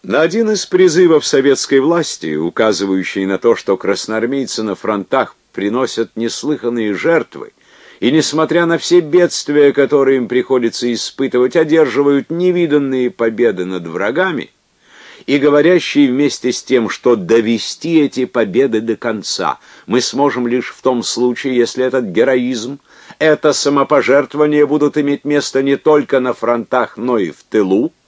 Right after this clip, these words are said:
московские рабочие ответили устройством субботников. Несомненно, что московским рабочим приходится испытывать бедствия и нужды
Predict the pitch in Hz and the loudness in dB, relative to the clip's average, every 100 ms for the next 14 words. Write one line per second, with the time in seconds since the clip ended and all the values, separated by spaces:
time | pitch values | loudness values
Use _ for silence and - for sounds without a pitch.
0 | _ _ _ _ _ _ _ - 127 - | _ _ _ _ _ _ _ -4 -4 -2
1 | 185 190 - - 113 98 107 190 - 180 | 0 -2 -2 -2 2 4 4 2 2 2
2 | 147 95 143 160 147 147 - 113 - - | 2 0 0 0 0 0 -4 -8 -8 -6
3 | 85 104 - 107 101 - 90 69 65 67 | -4 -4 -6 -8 -8 -6 -6 -6 -10 -14
4 | - - _ _ _ _ _ _ _ _ | -16 -18 _ _ _ _ _ _ _ _
5 | _ _ _ 98 131 127 135 110 98 92 | _ _ _ -4 -2 0 0 0 -2 -2
6 | 90 82 - 92 90 - 95 - - 85 | -6 -8 -4 -4 -4 -4 -4 -4 -6 -4
7 | 85 85 82 87 76 78 82 85 76 - | -4 -4 -4 -8 -10 -10 -8 -8 -8 -10
8 | 80 - 90 85 82 78 73 65 131 - | -10 -10 -12 -8 -8 -10 -8 -2 -2 -2
9 | - 120 123 123 120 - 95 80 87 147 | -10 -4 0 2 0 -4 -12 -8 -6 -4
10 | 135 82 120 | -4 -6 -6